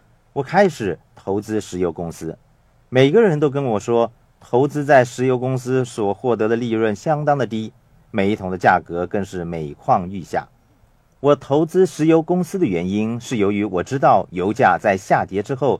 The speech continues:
一定会再一次的上升。当油价下跌的时候，企业家会停止钻探石油，因为他们赚不到钱。然后人们对于石油的需求会上升，油价也会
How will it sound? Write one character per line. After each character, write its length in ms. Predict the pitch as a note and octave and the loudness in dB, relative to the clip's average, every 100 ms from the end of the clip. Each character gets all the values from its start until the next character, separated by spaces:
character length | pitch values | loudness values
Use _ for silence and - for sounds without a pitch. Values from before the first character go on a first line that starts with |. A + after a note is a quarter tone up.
| - - | -6 -12
一 180 | F#2+ | -8
定 160 | D#3+ D#3+ | -4 -2
会 220 | B2+ G#2 - | 0 -2 -4
再 220 | - C3 | 0 2
一 120 | E2+ E2+ | 2 -8
次 180 | - | -12
的 80 | D#2+ | -12
上 220 | - D2+ | -6 -8
升。 220 | C#2 C#2+ C#2 _ _ _ _ _ _ | -8 -16 -16 _ _ _ _ _ _
当 160 | G3 F#3+ | 2 4
油 160 | C3+ D#3 | 2 4
价 180 | F#3+ D3+ | 4 4
下 240 | G3 C3+ | 2 2
跌 120 | A2 | 0
的 80 | D3+ | -4
时 160 | C3 A2 | -2 0
候， 260 | B2 A2 - _ | 2 0 -4 _
企 220 | - G3 | -8 0
业 140 | E3 C3+ | 2 4
家 220 | D3+ C#3 | 2 0
会 180 | C#3 B2 | 0 -4
停 460 | - - A2 E3 | -4 -6 -4 -2
止 300 | F3+ G2 C#2 - | -4 -8 -10 -4
钻 220 | G#2+ G2 | -2 0
探 200 | - E2+ | -2 -4
石 200 | - D#2+ | -6 -10
油， 200 | C2+ A#1+ _ _ _ _ | -8 -10 _ _ _ _
因 140 | A2+ | 0
为 220 | A2 G2+ - _ | 2 0 -2 _
他 100 | - | -8
们 100 | G#2+ | -6
赚 220 | G#2 D3+ | -2 -2
不 60 | F2+ | 2
到 160 | G#2 - | 2 2
钱。 280 | - B1 - _ _ _ _ _ | -4 -16 -18 _ _ _ _ _
然 180 | A2 A2+ | 2 2
后 200 | B2 A#2 | 4 2
人 160 | G#2 A#2 | 2 0
们 200 | B2 C3 | 0 0
对 100 | C3 | -2
于 100 | A2+ | -2
石 240 | - A#2 | -6 -4
油 120 | C#3 | -2
的 80 | C3 | -2
需 240 | C3+ E3 E3+ | -4 -6 -6
求 320 | F2+ F2+ B2+ | -4 -2 -2
会 160 | B2 | -2
上 200 | F#2 G2 C#2 | -2 -4 -2
升， 240 | E2 D#2+ _ _ _ | -8 -10 _ _ _
油 180 | G#2+ A#2+ | 0 0
价 300 | D#3 E3 E2+ | 4 2 2
也 160 | - F2 | -6 -4
会 240 | A2+ G2+ | 0 -2